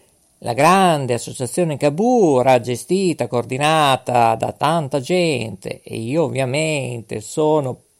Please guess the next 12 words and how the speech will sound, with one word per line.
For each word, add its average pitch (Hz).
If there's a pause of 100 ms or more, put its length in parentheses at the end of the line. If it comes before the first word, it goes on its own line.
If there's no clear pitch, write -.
(180)
tric 247
e 220
trac, 208
te 185
lo 175
saprete 160
prossimamente, 175
ci -
sarà 127
una 127
gran 143
sorpresa. 233